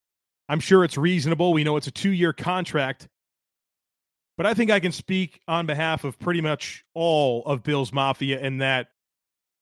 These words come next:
we're elated to see Jordan Poyer back with the Buffalo Bills.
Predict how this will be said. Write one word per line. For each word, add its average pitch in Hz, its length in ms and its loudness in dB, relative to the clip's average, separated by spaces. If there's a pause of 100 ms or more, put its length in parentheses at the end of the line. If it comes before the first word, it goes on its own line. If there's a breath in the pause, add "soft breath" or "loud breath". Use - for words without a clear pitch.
(120)
we're 190 400 2
elated 156 720 0 (840)
to 147 100 -4
see 175 280 -2
Jordan 156 440 0
Poyer 147 400 -2
back 131 320 -2
with 135 140 0
the 120 100 -6
Buffalo 110 400 -2
Bills. 90 420 -12